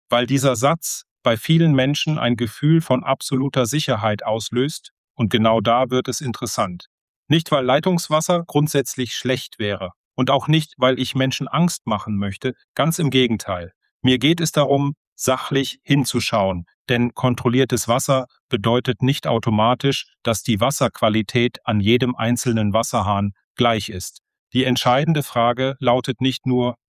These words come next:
was wird irgendwo im Versorgungsnetz gemessen, sondern was kommt bei Ihnen zu Hause tatsächlich aus dem Hahn, in Ihrer Küche, in Ihrem Bad, in Ihrem Büro,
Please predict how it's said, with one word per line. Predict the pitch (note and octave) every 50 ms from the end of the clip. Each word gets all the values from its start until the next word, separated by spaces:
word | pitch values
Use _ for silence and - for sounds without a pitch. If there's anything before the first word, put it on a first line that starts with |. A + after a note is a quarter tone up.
| _ -
was | B2 B2 - -
wird | C3 A#2+ - -
irgendwo | - D#3+ F3 E3 E3 D#3 - C#3 C3 C3+ -
im | C3+ B2 A#2+
Versorgungsnetz | - A#2+ A2+ G#2 A#2+ B2+ C#3+ D3 C3+ B2 - - B2+ A#2+ - - -
gemessen, | - G#2+ G#2+ B2 C#3+ - - F3 E3+ D#3+ - _ _ _ _ _
sondern | - - C3+ B2+ C3 C3 C3+ C#3 C#3+ - _ _ _ _
was | - B2 A#2+ -
kommt | - - C#3 C#3+ C3 -
bei | B2+ A#2
Ihnen | A#2+ B2 C#3+ C3+ C3 B2+ A#2+
zu | - - A2+
Hause | G2+ B2 B2+ B2+ B2 B2+ A#2+
tatsächlich | - B2 A2+ G#2+ - C3+ C#3 - - B2+ A2+ - -
aus | - A2 -
dem | - A#2+ G#2+ G2 F#2+
Hahn, | G#2+ G#2 G2+ F#2+ F#2+ _ _ _ _
in | - B2+ C#3
Ihrer | C3+ B2+ B2 B2
Küche, | - - D#3 E3 D#3+ - F3 E3+ D#3 _ _ _
in | - A#2+ B2
Ihrem | - B2 A2 A2 G#2+ G#2 G#2
Bad, | A#2+ A#2+ A#2+ G#2 F#2+ G2 - _ _ _ _
in | - B2 B2
Ihrem | C3 B2 A2 A#2+ A#2
Büro, | G2+ A2+ G#2 F#2+ A#2 C3+ D#3+ E3+ D3